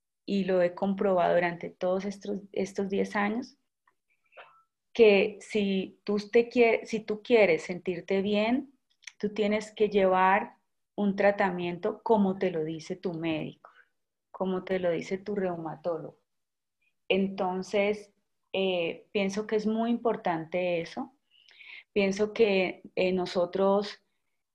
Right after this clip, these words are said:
hay un momento en la vida en que tenemos que escoger entre nuestra vida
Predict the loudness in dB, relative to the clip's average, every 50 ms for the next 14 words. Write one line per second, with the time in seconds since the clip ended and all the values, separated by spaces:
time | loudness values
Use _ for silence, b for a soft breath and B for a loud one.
0 | _ _ 2 4 4 4 4 4 4 2 2 2 0 2 2 2 4 4 4 2
1 | 2 2 0 0 0 2 2 2 2 2 0 0 0 0 0 -2 -2 -4 -6 -8
2 | -4 -4 -4 -4 -4 -4 -4 -2 0 0 0 0 -2 -2 -4 -4 -4 -4 -4 -6
3 | -8 -8 -8 -8 -6 -6 -6 -6 -4 -2 -2 0 0 -2 -4